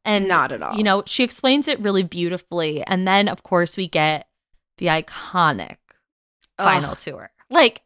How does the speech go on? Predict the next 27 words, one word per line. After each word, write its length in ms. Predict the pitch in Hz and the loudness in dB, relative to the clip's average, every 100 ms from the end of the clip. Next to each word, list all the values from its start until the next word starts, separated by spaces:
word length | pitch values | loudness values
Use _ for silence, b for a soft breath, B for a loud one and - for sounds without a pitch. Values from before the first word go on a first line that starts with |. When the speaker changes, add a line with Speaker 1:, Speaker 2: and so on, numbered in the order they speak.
| _ _ - - _ _ _ _ - | _ _ -20 -20 _ _ _ _ -2
Speaker 1:
iconic. 100 | 254 | 0
Speaker 2:
I 160 | 247 233 | 2 2
mean, 420 | 214 202 180 170 - | 0 0 0 -2 -2
again, 600 | 226 214 196 147 139 156 - - | -2 2 2 0 -4 -12 -10 -2
A 260 | 226 220 | 2 2
game. 500 | - 170 139 104 175 - - | 0 -4 -6 -12 -18 -8 -2
I 160 | 220 | -2
have 360 | 277 214 208 - | 0 -2 -2 -2
to 100 | 214 | -8
give 280 | 208 202 196 | -4 -4 -2
these 240 | 196 196 - | -4 -4 -4
two, 220 | 196 180 | -4 -2
like, 320 | 165 160 _ _ _ _ _ _ | -2 -4 _ _ _ _ _ _
they, 460 | 160 220 269 302 311 _ - | -2 0 2 -2 -6 _ -12
uh, 300 | - - - | -6 -4 0
they 140 | 302 349 | 0 0
were 160 | 370 - | -2 0
always 500 | 320 370 359 349 311 | 0 0 -2 -4 -2
on 380 | - 311 311 294 | 0 0 0 -2
their 200 | 277 269 - | -2 -2 0
A 220 | 285 294 | -2 0
game. 320 | 196 156 - - | -2 -2 0 2
And 140 | 262 | 4
Speaker 1:
Mm-hmm. 120 | 247 285 | 2 2
Speaker 2:
seeing 400 | 233 254 320 339 | 2 2 0 2
them 360 | 349 381 427 427 | 2 0 -2 -4
interact 800 | - 269 277 294 196 220 - - | 0 0 0 -2 0 0 -4 -14